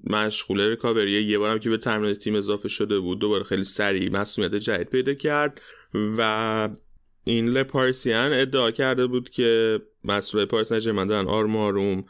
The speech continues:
ام، داره حوصله‌شون سر میره و احتمال اینکه قرارداد راموس رو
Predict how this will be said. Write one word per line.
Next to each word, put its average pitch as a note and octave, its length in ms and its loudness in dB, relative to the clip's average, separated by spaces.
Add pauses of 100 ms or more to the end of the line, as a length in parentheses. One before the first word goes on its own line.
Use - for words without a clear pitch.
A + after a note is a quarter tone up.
(320)
ام، F#2 520 -4 (360)
داره A#2 260 2
حوصله‌شون B2 500 0
سر A#2+ 260 0
میره D3 300 0
و C3 360 2 (400)
احتمال A#2 680 0
اینکه B2+ 280 0
قرارداد A#2+ 460 0
راموس A2+ 440 0
رو A2+ 60 0